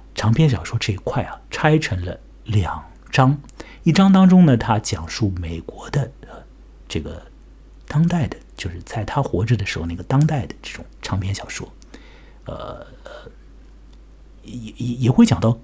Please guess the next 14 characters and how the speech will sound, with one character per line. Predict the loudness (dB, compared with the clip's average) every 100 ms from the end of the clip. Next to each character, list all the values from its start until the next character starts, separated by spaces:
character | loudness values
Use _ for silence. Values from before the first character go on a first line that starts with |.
| 2
更 | 4
早 | 4 -2 -8
的， | -2
像 | -2
是 | -2
白 | -6 -2
鲸 | 2 2
啊， | 2 -6 -16
啊， | -16 -16 -18 -18
也， | -16 -18 -20 -8
也 | -2
讲 | -2 -2
到 | -6 -8
啊。 | -10